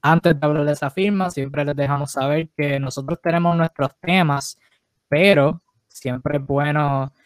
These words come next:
¿verdad? Siempre estamos abiertos a recibir sus comentarios de los temas de los que usted quiere que hablemos y en confianza, pues, paramos de lo que estamos haciendo, los dejamos para el final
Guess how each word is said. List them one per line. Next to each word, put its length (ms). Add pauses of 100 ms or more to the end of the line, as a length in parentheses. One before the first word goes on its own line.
(360)
¿verdad? 520
Siempre 260
estamos 400
abiertos 380
a 80
recibir 420
sus 160
comentarios 760
de 280
los 160
temas 380
de 80
los 140
que 440
usted 460
quiere 300
que 80
hablemos 500
y 40
en 80
confianza, 520
pues, 220
paramos 260
de 80
lo 80
que 60
estamos 280
haciendo, 360
los 100
dejamos 260
para 120
el 40
final 360